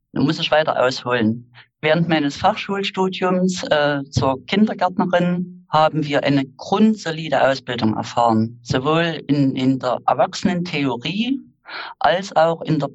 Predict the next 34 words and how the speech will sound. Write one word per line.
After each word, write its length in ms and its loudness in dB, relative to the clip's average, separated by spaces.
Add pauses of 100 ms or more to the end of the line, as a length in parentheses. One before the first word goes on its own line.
(120)
in 160 0
der 80 2
praktischen 580 -4
Anwendung 580 0
mit 140 0
den 160 2
Kindern. 680 -2 (180)
Also 280 -2 (140)
Musiktheorie, 1160 -2 (420)
aber 300 2
auch, 200 2 (140)
was 180 0
kann 200 2
ich 140 -2
musikalisch 560 -2
mit 160 -2
Kindern 340 0
machen? 540 -2 (380)
Sporttheorie, 1160 -2 (520)
was 260 0
kann 180 2
ich 140 0
mit 200 -4
Kindern 640 0 (220)
praktisch 440 -2
an, 240 2
an 380 0
Turnübungen 680 0
et 100 -12
cetera 400 0
machen? 320 -2
Also 160 -4
das 220 -8
war, 320 2